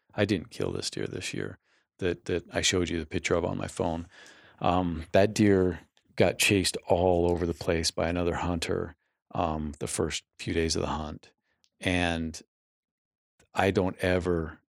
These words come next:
other than when it was completely out of sight or dark, I don't ever remember seeing that deer settle down for a moment. And you've hunted deer like that. I've hunted de-, other deer like that in different states where,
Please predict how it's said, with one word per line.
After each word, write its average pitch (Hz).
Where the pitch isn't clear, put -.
other 110
than 95
when 92
it 92
was 90
completely 90
out 85
of 80
sight 85
or 82
dark, 80
I 87
don't 85
ever 82
remember 80
seeing 82
that -
deer 80
settle 82
down 78
for 76
a 73
moment. 76
And 107
you've 120
hunted 80
deer 85
like 78
that. 80
I've 90
hunted 92
de-, -
other 87
deer 82
like 80
that 80
in 82
different 80
states 82
where, 80